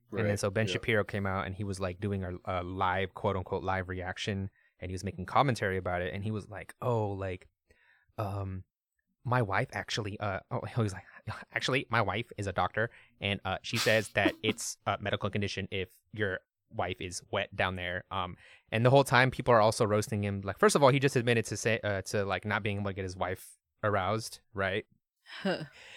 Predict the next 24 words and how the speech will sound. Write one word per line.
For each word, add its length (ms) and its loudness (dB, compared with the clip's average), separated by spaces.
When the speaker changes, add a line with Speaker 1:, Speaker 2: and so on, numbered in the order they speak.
Speaker 1:
And 120 6
also, 280 6
people 240 2
are 80 8
roasting 340 4
him 160 2
because 540 0
it's 200 -8
funny 500 2
because 240 2
he, 60 -2
as 200 4
he 80 -4
was, 120 -2
like, 200 2
reading 440 0
the 80 -2
lyrics 340 -2
out 180 2
loud, 380 0
he 180 -6
was, 160 -2
like, 140 -4
censoring 800 -2